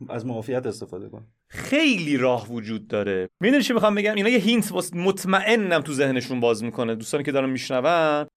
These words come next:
Speaker 2: هی می‌گن: «اه، پس منم می‌تونم اون کارو بکنم. اه، منم می‌تونم فلان کارو بکنم. اه، فلان، اه، فلان.» به خاطر همین به نظر من خیلی روش‌ها براشون وجود داره.
Speaker 1: پس تا اونجایی که من فهمیدم، روند آینده اینه که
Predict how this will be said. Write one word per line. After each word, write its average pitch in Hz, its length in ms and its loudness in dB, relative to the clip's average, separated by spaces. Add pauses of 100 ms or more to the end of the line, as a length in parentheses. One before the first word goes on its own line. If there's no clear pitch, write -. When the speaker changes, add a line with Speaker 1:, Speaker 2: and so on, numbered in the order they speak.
(140)
Speaker 2:
هی 175 120 -4
می‌گن: 180 200 -2 (120)
«اه، 147 460 -2 (220)
پس 131 200 -10
منم 156 140 -2
می‌تونم 160 240 -6
اون 117 80 -6
کارو 113 200 -6
بکنم. 101 480 -8
اه، 151 240 0
منم 143 200 -2
می‌تونم 156 220 -8
فلان 123 220 -4
کارو 151 200 -2
بکنم. 180 260 -2
اه، 165 120 0
فلان، 147 240 -4
اه، 117 60 -4
فلان.» - 280 -12 (540)
به 147 60 -2
خاطر 156 260 2
همین 196 420 2
به 175 120 4
نظر 170 400 4
من 208 120 2
خیلی 180 340 0
روش‌ها 120 480 0
براشون 113 360 -2
وجود 107 260 -10
داره. - 280 -8 (580)
Speaker 1:
پس 185 180 -4
تا 196 120 -4
اونجایی 196 420 0
که 208 120 -2
من 151 180 -2
فهمیدم، 139 840 -4 (160)
روند 165 840 -2 (280)
آینده 156 1120 -2
اینه 202 320 -4
که 113 420 -6